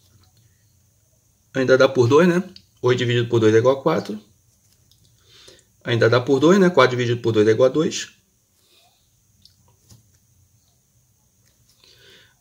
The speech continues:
Ainda dá por dois, né? Dois dividido por dois é igual a um.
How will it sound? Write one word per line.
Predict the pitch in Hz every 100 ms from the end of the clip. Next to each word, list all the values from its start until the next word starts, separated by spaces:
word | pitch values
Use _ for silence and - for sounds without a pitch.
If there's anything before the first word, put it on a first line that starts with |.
| _
Ainda | 131 120 117
dá | 117
por | 117 160 160
dois, | 156 202
né? | 220 233 - _ _ _ _ _ _ _ _ _ - _ -
Dois | 120 123
dividido | 131 139
por | 135 156
dois | 156
é | 165
igual | 180 190
a | 151
um. | 90 -